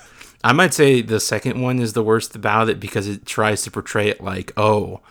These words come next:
Speaker 2: back then everything was so simple and black and white, and now it's complicated.
Speaker 1: Right, yeah, yeah, yeah.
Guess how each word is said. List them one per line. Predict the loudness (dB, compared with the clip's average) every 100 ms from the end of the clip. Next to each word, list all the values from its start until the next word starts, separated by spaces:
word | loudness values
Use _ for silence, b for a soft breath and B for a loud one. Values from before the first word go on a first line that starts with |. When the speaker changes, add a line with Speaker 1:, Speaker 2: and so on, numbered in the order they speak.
| b
Speaker 2:
back | 2 2 4
then | 2 2
everything | 0 -2 -2 -2 -2
was | -4 -6
so | -6
simple | -4 -2 -2 -2 -8 -8
and | -4
black | -2 -2
and | -4 -2
white, | -2 -2 -8 -14 -18 -12
and | 0
now | 2 2
it's | 0 -2
complicated. | 0 0 -2 -8 -10 -10 -10 -2
Speaker 1:
Right, | 2 2 2 -2
yeah, | -4 -2 0 -2
yeah, | -4 -6
yeah. | -8 -8 -10